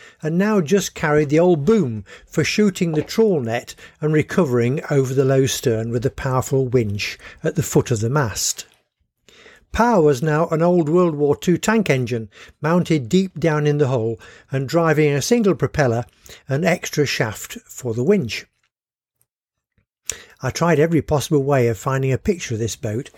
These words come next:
uh, but the only one I can find is a sister ship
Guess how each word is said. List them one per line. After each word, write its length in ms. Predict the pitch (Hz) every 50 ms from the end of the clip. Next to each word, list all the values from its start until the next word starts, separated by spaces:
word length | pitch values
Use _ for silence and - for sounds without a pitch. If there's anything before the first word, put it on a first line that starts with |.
| - - - - - - - - -
uh, 80 | 147
but 180 | 127 139 156 156
the 100 | 165 165
only 220 | 196 226 240 226
one 240 | 190 170 170 160 151
I 60 | 143
can 200 | - - 156 147
find 540 | 131 - - 170 147 120 107 110 123 139 -
is 380 | - 160 151 143 131 127 - - -
a 60 | 139
sister 360 | - - 247 226 - - - 120
ship 320 | - - 123 127 - -